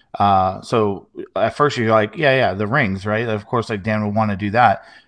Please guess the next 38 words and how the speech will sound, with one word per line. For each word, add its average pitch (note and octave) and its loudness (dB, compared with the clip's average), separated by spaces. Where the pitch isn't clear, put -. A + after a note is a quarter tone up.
But G#2+ -4
then B2+ 2
you B2+ 0
think B2 -4
about G#2+ 4
it, G2 -2
and G#2+ -2
you A2+ -2
mentioned B2 -2
it A2 0
at G#2 -4
the A2 0
end A2 -2
there, G2+ -2
and G2+ -2
this A2+ -6
is - -10
what A2 -4
got A2 2
me G2 -6
questioning G#2 -2
my, G2 -4
my G2+ -6
answer. G2 -6
He's B2 -6
more B2+ 2
revered. F#2 -2
You're G#2+ -6
right. A2 2
Like, G#2+ -4
literally, C3 4
if A2+ -4
you B2+ -6
talk A#2 -2
about A2 -2
the G#2 -14
top - 0
five, F#2+ 2